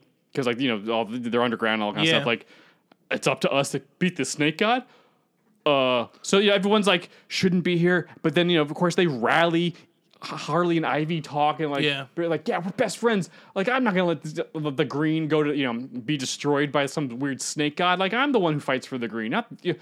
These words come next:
Speaker 1: you know what? Yeah, you know what? It's us. We gotta step up. This is, I, this sounds weird, but, like, I guess it's, like, it's gotta be us." So teamwork, friendship,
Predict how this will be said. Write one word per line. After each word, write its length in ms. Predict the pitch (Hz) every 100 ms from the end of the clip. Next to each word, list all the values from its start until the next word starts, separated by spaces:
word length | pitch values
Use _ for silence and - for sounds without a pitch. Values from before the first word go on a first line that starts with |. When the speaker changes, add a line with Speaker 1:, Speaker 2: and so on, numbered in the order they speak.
| - -
Speaker 1:
you 80 | 196
know 100 | 254
what? 240 | 311 233 - _ _ _ _ _ _ _ -
Yeah, 340 | 269 320 156
you 140 | 139 208
know 100 | 277
what? 240 | 381 349 -
It's 160 | 196
us. 360 | 330 370 - - _ _ -
We 80 | 196
gotta 160 | 311
step 260 | - 330 349
up. 300 | 359 - _ -
This 220 | 190 262
is, 60 | 165
I, 280 | 170 165 -
this 180 | 185 175
sounds 460 | - 170 226 285 220
weird, 380 | 320 370 247
but, 140 | 226 202
like, 280 | 208 185 143
I 80 |
guess 300 | - 180 294
it's, 100 | 240
like, 180 | 117 107 _ - - - -
it's 80 | -
gotta 180 | 220
be 140 | 226 277
us." 160 | 302
So 380 | - - 226 165 - _ -
teamwork, 520 | 277 311 220 139 - _ _
friendship, 680 | - 320 311 233 202 123